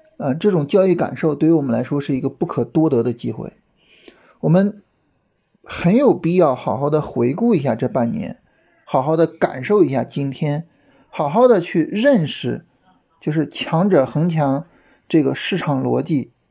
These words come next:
它的存在以及它的作用，好好的去思考我们怎么样去做我们自己的交易。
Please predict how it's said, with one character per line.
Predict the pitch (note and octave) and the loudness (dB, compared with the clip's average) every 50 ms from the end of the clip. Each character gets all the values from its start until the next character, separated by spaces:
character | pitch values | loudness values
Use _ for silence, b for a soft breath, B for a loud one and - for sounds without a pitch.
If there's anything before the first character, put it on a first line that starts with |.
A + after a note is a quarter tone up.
| _ | _
它 | - - C3 | -10 -6 -6
的 | C3 | -6
存 | B2 - - - C#3 B2 B2+ | -8 -8 -10 -6 -4 -4 -2
在 | C3 F3+ F#3+ E3+ A#2+ - b b b b b b b b - | 0 2 2 2 0 -2 b b b b b b b b -12
以 | C#3+ B2 | -10 -8
及 | B2+ A#2 A#2+ | -6 -6 -6
它 | - D3 B2+ | -4 -2 -4
的 | A#2+ A#2+ | -4 -4
作 | A#2+ - - D3+ B2+ B2 C3 | -6 -4 -2 -2 -2 -2 -4
用， | A2+ - D#3 E3 - _ _ b b b b b b b | -6 -10 -12 -16 -18 _ _ b b b b b b b
好 | - - C#3+ | -4 -4 -2
好 | C3 D#3+ | -2 0
的 | F3 F3+ | -2 -2
去 | D#3+ D#3+ D3 | -2 -2 -4
思 | - - - F3+ E3+ | -4 -2 -2 -2 -2
考 | - C#3+ B2 - b b b b b b b b | -2 -6 -8 -8 b b b b b b b b
我 | _ - | _ -4
们 | B2+ B2+ C#3 C#3 | -2 -2 -2 -2
怎 | - - B2+ | -2 -4 -4
么 | - - | -4 -4
样 | - C#3+ D3 D3 B2+ - - | -2 0 0 0 -2 -4 -8
去 | - - - - C#3 B2+ A#2 G2 - - - _ _ _ _ _ _ _ C#3 C#3 C#3+ D#3+ - | -12 -16 -10 -8 -6 -6 -6 -6 -8 -12 -18 _ _ _ _ _ _ _ -18 -18 -18 -18 -2
做 | - F#3+ E3+ D3 C3 | 2 4 4 4 4
我 | B2 A#2 | 2 -2
们 | A2 A2 A2 A2+ | -2 -2 -4 -6
自 | - - C3 | -8 -10 -12
己 | B2 - - | -10 -8 -10
的 | - - | -10 -10
交 | - - - - - | -10 -10 -12 -12 -10
易。 | - E3 F3 F3+ | -12 -12 -12 -14